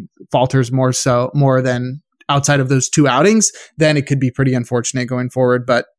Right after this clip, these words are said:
yeah, I, I wouldn't say he's falling too far, but definitely he's not, uh, putting himself in contention for the top ten anytime soon.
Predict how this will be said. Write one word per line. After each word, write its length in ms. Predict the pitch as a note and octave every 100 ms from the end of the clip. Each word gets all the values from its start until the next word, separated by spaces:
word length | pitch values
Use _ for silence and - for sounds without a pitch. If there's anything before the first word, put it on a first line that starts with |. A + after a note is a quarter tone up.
| _
yeah, 220 | C#3 G#2 A#2+
I, 160 | D#3 E3
I 100 | D#3+
wouldn't 200 | E3 D3+
say 160 | D3+
he's 200 | C#3+ C3+ - -
falling 300 | C#3+ C#3 C3+
too 180 | - D3+
far, 280 | E3 D#3 C#3+
but 220 | B2+ - - - -
definitely 380 | D#3 C#3 D3 C3+
he's 180 | C3+
not, 240 | C3 B2+ C3
uh, 280 | B2 A#2+ B2 _ _ _ - _
putting 180 | F3+ E3
himself 340 | D#3 D3 C#3+
in 100 | C#3+
contention 500 | C3+ C3 C#3 C3+ C3+
for 80 | C3
the 80 | B2+
top 260 | B2+ A2+ -
ten 220 | A#2+ A#2+
anytime 400 | B2 B2+ B2+ C3
soon. 280 | C3+ B2+